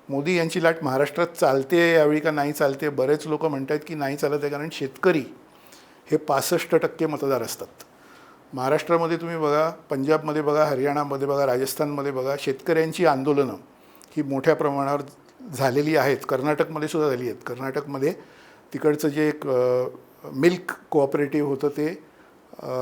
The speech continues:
अमूलच्या अंडर आणण्याचा जो विषय होता, त्याच्यावरून दूध उत्पादकांनी प्रचंड मोठं आंदोलन केलं. त्याचाही फटका भाजपला कर्नाटकमध्ये विधानसभेत बसला. महाराष्ट्रामध्ये ऊस उत्पादकांना इथेनॉलसाठी ऊस द्यायचा नाही असा नियम केला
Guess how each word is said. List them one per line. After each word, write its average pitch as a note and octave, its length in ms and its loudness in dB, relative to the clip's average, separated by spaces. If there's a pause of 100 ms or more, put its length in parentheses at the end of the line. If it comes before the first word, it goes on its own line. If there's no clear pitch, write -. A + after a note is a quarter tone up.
(400)
अमूलच्या D#3+ 500 2
अंडर D#3 260 4
आणण्याचा C#3+ 400 2
जो D3 220 0
विषय C#3 280 -2
होता, C3+ 200 0
त्याच्यावरून C#3+ 540 -4
दूध D3 420 -4
उत्पादकांनी D3+ 580 2
प्रचंड D#3+ 380 -4
मोठं D#3+ 240 0
आंदोलन D3 340 -2
केलं. D3+ 220 -6
त्याचाही D#3 340 0
फटका D3 320 -4
भाजपला B2+ 380 -6
कर्नाटकमध्ये C3 640 -10
विधानसभेत C#3 520 -4 (100)
बसला. - 260 -10 (680)
महाराष्ट्रामध्ये E3 680 2
ऊस E3+ 220 0
उत्पादकांना D#3 760 0
इथेनॉलसाठी D#3+ 720 -2
ऊस D3+ 200 -4
द्यायचा D3 280 2
नाही D3 300 0
असा D3 180 -4
नियम C#3 280 -6
केला C3 300 -4